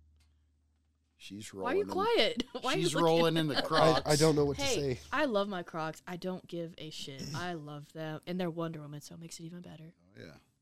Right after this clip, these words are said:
Speaker 2: They're a Christmas present from Mike's grandma, and I love 'em.
Speaker 1: You ever gotta put 'em in four-wheel drive?
Speaker 2: No, I haven't had to
Speaker 1: <laughs>
Speaker 2: yet.
Speaker 1: You haven't had to yet?
Speaker 2: <laughs>
Speaker 1: They're still
Speaker 2: No.
Speaker 1: house slippers then, all right. Well, you
Speaker 2: Yeah. Do,
Speaker 1: Yeah.
Speaker 2: do I look like I run?
Speaker 3: She's got an
Speaker 2: No.
Speaker 3: outside pair over there.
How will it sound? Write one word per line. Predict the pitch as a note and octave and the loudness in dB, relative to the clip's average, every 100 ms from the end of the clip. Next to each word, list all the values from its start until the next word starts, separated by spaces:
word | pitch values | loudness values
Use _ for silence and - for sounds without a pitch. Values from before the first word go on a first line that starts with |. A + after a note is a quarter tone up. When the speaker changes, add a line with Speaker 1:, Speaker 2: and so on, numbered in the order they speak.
| _ - | _ -8
Speaker 2:
They're | A3 | -8
a | |
Christmas | G#3 G#3+ G#3 F#3+ | -6 -8 -8 -10
present | F#3+ F3 E3+ | -8 -8 -8
from | - E3 - - | -10 -12 -12 -12
Mike's | F3 - | -12 -10
grandma, | - D#3 D#3+ D3+ | -10 -8 -8 -10
and | D#3 D3+ - | -10 -12 -10
I | |
love | E3 D3 D3 | -8 -8 -10
'em. | D3 D3 _ _ | -12 -14 _ _
Speaker 1:
You | A2+ | -10
ever | G#2+ G2+ | -8 -8
gotta | G2 F#2 | -8 -8
put | E2+ A2 | -10 -12
'em | F#2 | -10
in | F#2+ | -10
four-wheel | - F#2+ F#2 F#2 | -10 -10 -10 -12
drive? | F2 F#2 B2 C#3+ _ _ _ _ _ _ _ _ _ _ _ | -14 -14 -14 -16 _ _ _ _ _ _ _ _ _ _ _
Speaker 2:
No, | G#3+ F3+ | -6 -6
I | D3+ | -6
haven't | F3+ E3+ C#3 | -8 -8 -4
had | D#3+ D3+ | -2 -2
to | E3+ | -4
Speaker 1:
<laughs> | |
Speaker 2:
yet. | D#3+ D#3 - | -2 -2 0
Speaker 1:
You | G3+ | 0
haven't | - E4+ | 4 4
had | G#3+ D#4 | 6 4
to | E4+ | 4
yet? | C4 A#3+ - | 2 2 2
Speaker 2:
<laughs> | A#3 | 2
Speaker 1:
They're | A3+ | 0
still | F#3+ A#2+ | 2 4
Speaker 2:
No. | F#3+ | 4
Speaker 1:
house | A#2+ B2 - | 4 0 -2
slippers | G#2+ F#2+ F#2+ G#2 | -6 -8 -8 -10
then, | F#2 F2 | -10 -10
all | F#2+ | -10
right. | G#2+ F#2 F#2+ | -10 -10 -12
Well, | F#2+ A2 | -10 -8
you | A#2 - _ | -8 -10 _
Speaker 2:
Yeah. | G#3+ B3+ G3+ - - | -12 -10 -12 -18 -18
Do, | A3 C#4+ | -8 -6
Speaker 1:
Yeah. | |
Speaker 2:
do | B3 D#4 | 0 2
I | |
look | C4 A3 C#4+ | 2 0 -6
like | C4+ | -10
I | C#4 | -10
run? | C#4 C#4 C#4 C4+ | -8 -8 -10 -10
Speaker 3:
She's | C3 | -4
got | B2 A2+ | 0 0
an | G#2 | 0
Speaker 2:
No. | G2 | -2
Speaker 3:
outside | F2+ G2 F#2 | -2 -6 -6
pair | G#2+ F#2+ | -8 -8
over | F#2+ | -8
there. | F2+ F#2+ | -12 -18